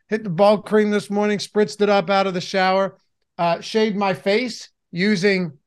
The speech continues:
th-, this was the other day, using the Manscaped trimmers with no replaceable guard. You just turn the dial,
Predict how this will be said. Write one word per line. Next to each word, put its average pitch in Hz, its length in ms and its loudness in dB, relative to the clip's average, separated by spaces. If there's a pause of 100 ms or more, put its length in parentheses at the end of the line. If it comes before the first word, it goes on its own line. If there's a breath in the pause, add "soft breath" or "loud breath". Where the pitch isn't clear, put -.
(120)
th-, 196 160 0
this 190 180 2
was 170 100 -6
the 180 100 2
other 165 160 4
day, 175 300 0 (240)
using 185 320 0
the 175 60 -2
Manscaped 185 600 -2
trimmers 220 520 -2 (220)
with 180 340 2
no 175 240 2
replaceable 202 760 0
guard. 185 400 2
You 170 100 -6
just 160 200 -8
turn 214 360 -2
the 196 80 0
dial, 196 560 0